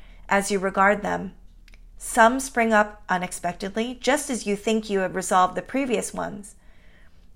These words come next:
Others remain unsolved under a cloud of denial and rise to haunt you from time to time, only to be hidden again, but still unsolved. All this complexity is but a desperate attempt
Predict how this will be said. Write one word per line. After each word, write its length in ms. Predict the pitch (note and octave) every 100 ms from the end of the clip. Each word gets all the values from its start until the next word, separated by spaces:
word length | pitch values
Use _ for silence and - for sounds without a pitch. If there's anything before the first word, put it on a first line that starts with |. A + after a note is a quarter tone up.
| -
Others 400 | A#3 B3+ D#4 D4+
remain 360 | A#3 A3 G#3 G#3+
unsolved 680 | G3+ F#3+ - A3 F#3+ F3+ -
under 320 | - G#3 G#3 G3+
a 80 |
cloud 480 | G3 - G3+ G3 A3
of 100 | A#3
denial 640 | G#3 F#3+ F#3+ F#3+ F3 F#3 - - - -
and 280 | A3+ A#3 G#3+
rise 380 | G#3+ A3 C4 -
to 80 | A3+
haunt 240 | A3+ A#3
you 100 | G3
from 220 | - F#3+
time 260 | - G3 G3+
to 100 | G3+
time, 460 | - A3 G3+ F3+ -
only 320 | G3+ G#3+ A#3 B3+
to 140 | A#3+
be 120 | A3
hidden 300 | G3+ G#3+ A3
again, 400 | G3 F3+ F#3 F2 - - - - -
but 160 | -
still 320 | - - F#3
unsolved. 640 | E3 F3+ - F#3+ F#3+ G#3 - - - - - - - - - - - - - -
All 200 | A#3 C4
this 220 | D4+ D#4+ D#4+
complexity 720 | C4+ A#3 B3 C4 - G3 F3+
is 140 | G3+
but 200 | - G3+
a 40 | G3
desperate 500 | F#3+ G#3+ G#3+ C4 -
attempt 460 | A3 - G#3 F#3+